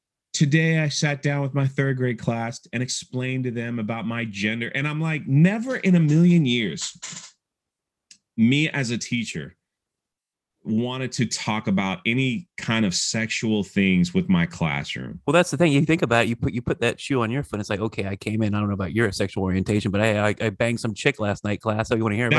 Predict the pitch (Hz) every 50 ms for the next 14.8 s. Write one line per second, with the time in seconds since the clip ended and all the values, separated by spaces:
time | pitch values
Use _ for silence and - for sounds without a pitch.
0 | 127 131 139 - - 170 170 190 196 190 185 170 175 - - 185 185 190 175 147
1 | - 104 98 - 269 - 123 120 277 214 - - - - - 117 117 - 127 120
2 | 113 110 110 131 170 180 175 175 - 180 170 165 156 175 190 180 - - 196 175
3 | 175 147 135 127 113 98 90 101 120 139 143 - - 151 147 143 - - _ -
4 | 131 127 123 123 120 120 120 120 120 - 185 185 185 - 139 120 123 123 117 113
5 | 104 101 104 117 120 - 101 95 123 151 190 196 147 92 175 - - - - _
6 | - 95 107 117 123 127 131 127 127 127 127 127 123 - 123 117 - - - _
7 | _ _ _ _ _ _ _ _ _ - 196 208 - 123 131 139 147 156 143 117
8 | - 117 123 147 175 170 - 98 92 90 87 101 110 - - - 135 143 131 104
9 | 85 - - - - 104 101 98 98 95 90 - - - _ _ _ _ _ -
10 | - - 180 185 139 120 175 - 123 131 131 123 - 131 127 127 123 - - 95
11 | 85 73 76 85 80 71 - 156 165 - - - 202 196 190 180 147 139 139 127
12 | 123 110 98 95 95 87 85 76 71 - - - - _ _ - - 131 - -
13 | 190 226 247 262 269 262 247 208 170 160 170 202 214 202 - 196 - - 208 202
14 | 196 185 127 - - 269 294 349 349 - - - 233 233 262 254